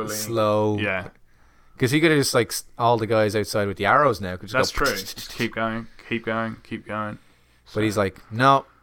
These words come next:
Speaker 2: I want them slow. I want them squashed to
Speaker 1: Yeah.
Speaker 2: death."
Speaker 1: Yeah, this is pretty crazy.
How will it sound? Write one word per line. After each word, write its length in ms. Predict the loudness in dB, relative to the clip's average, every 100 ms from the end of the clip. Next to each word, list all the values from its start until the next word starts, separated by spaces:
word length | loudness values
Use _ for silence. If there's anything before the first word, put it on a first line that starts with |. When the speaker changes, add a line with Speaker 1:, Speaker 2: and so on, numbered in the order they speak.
| _ -8
Speaker 2:
I 60 |
want 220 | -6 -4 -6
them 140 | -8
slow. 840 | -8 -10 -6 2 4 6 6 4
I 60 | 2
want 160 | -4 -4
them 100 | -4
squashed 720 | -4 -2 0 2 2 -4 -6
to 80 | -4
Speaker 1:
Yeah. 120 | -2
Speaker 2:
death." 480 | -2 -2 -6 -16 -20 -20 -20 _ _ -20 -20 _ _ _ -20 -20 -20 -20 -20 -20 -10
Speaker 1:
Yeah, 180 | -6 -4
this 200 | -4 -6
is 100 | -8
pretty 200 | -10 -10
crazy. 460 | -10 -10 -12 -18